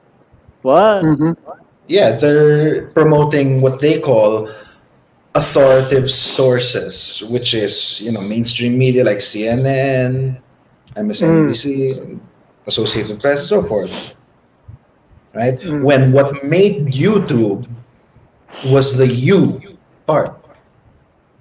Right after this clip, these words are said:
Speaker 2: Mm.
Speaker 3: But now they're, you know,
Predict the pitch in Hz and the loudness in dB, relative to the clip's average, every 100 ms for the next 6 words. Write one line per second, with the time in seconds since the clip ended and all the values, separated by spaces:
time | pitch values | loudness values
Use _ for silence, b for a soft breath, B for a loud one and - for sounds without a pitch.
0 | - 160 156 135 123 _ _ _ _ _ | -2 0 2 0 -6 _ _ _ _ _
1 | _ _ - - _ _ _ _ _ - | _ _ -20 -20 _ _ _ _ _ -4
2 | 135 135 151 147 143 135 131 127 151 104 | 0 0 2 2 2 0 -2 -2 0 0
3 | 104 104 | -2 -6